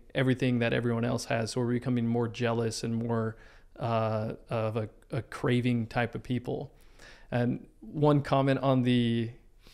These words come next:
dating apps is w-, when Twin-, Tinder first came out in Japan, I gave it a shot and I was using it for a little while. And then I came across this one woman's profile and she said,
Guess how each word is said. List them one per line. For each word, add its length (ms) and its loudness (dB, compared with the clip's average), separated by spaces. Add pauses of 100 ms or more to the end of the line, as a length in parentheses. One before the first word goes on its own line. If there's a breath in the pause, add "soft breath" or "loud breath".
(340 soft breath)
dating 380 4
apps 600 -4 (220)
is 500 -2
w-, 260 -2 (220)
when 320 2 (160)
Twin-, 500 -2
Tinder 360 -2
first 380 -4
came 220 -4
out 200 0
in 120 2
Japan, 580 0 (760 soft breath)
I 80 0
gave 240 2
it 80 2
a 80 2
shot 420 2
and 120 -2
I 40 -2
was 140 -2
using 220 0
it 100 -4
for 140 -4
a 20 0
little 160 0
while. 340 -2 (320 loud breath)
And 80 -4
then 60 2
I 60 2
came 260 0
across 320 2
this 180 -4
one 280 2
woman's 320 2
profile 520 2
and 140 -2
she 140 -2
said, 340 0